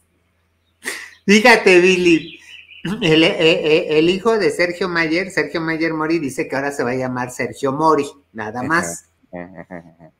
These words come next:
Speaker 1: Dana Paola, que ya no va a ser Dana Paola, ahora nada más es Dana. Ajá.
Speaker 2: Ay, ¿por qué se quitó el Paola?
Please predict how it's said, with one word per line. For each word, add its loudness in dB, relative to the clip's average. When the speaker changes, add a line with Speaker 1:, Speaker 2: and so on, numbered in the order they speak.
Speaker 1:
Dana 2
Paola, 4
que 2
ya 2
no 0
va 2
a -2
ser -2
Dana -2
Paola, 0
ahora 0
nada -4
más -4
es -4
Dana. -2
Ajá. -2
Speaker 2:
Ay, 2
¿por -12
qué -10
se -20
quitó -6
el -14
Paola? 0